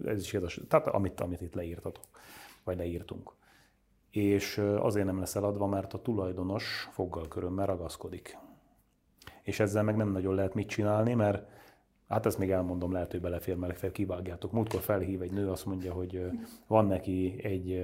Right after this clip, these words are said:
tehát, hogy kinézett ő egy ingatlant, ami korábban az övé volt, de eladta, és hogy azt vissza szeretné vásárolni. Hát mondom, oké, de hol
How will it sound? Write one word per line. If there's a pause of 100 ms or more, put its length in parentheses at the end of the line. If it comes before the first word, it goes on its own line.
(100)
tehát,
hogy
kinézett
ő
egy
ingatlant,
ami
korábban
az
övé
volt, (320)
de
eladta,
és
hogy
azt
vissza
szeretné
vásárolni. (500)
Hát
mondom,
oké,
de
hol